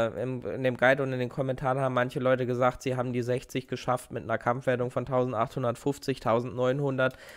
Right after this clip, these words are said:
Also einfach mal probieren. Die Gegner werden zwar wahrscheinlich eine hohe Schwierigkeit angezeigt bekommen,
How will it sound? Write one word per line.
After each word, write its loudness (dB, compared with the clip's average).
Also 4
einfach 6
mal 8
probieren. 2
Die -2
Gegner 2
werden 4
zwar 4
wahrscheinlich 0
eine 0
hohe 4
Schwierigkeit 0
angezeigt 0
bekommen, 2